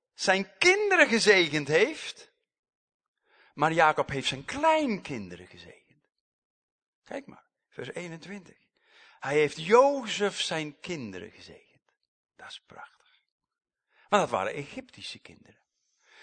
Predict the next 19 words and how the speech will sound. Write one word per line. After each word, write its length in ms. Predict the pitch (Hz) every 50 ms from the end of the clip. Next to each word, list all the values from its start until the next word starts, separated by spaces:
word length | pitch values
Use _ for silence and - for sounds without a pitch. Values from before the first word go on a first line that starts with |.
| - - _
Jozef 480 | - 147 160 196 202 180 143 147 139 -
was 200 | 127 123 - -
getrouwd 420 | - 131 - 208 233 208 190 -
met 140 | - 120 110
een 120 | 117 123
Egyptische. 640 | 139 143 139 - 240 262 262 _ - 107 - - - _ _ _ _ _ _ _ _ _ _ _ _ _ _ _ _ _ - - _ _
En 180 | - - 107 110
Jacob 640 | 113 147 151 160 165 165 - - 160 160 156 - -
heeft 580 | 117 110 110 104 - - - - - 113 110
die 220 | - 147 170 - _
twee 420 | - - 151 143 151 160 180 180
kinderen 640 | 180 - - 165 170 175 175 175 190 202 202 - - _ _ _ _ _ _ _ _ _ _
in 180 | _ - 135 123
het 220 | 117 117 _ - _ _ _ _ _
verbond 560 | _ _ - - 98 92 - 101 95 87 92 -
gebracht. 460 | - 120 - - - - - _ _ _ _ _ _ _ _ _ _ _ _ _ _ _ _ _ _
Die 140 | - 101 95
zag 360 | - - 123 110 - - -
dat. 220 | - - - -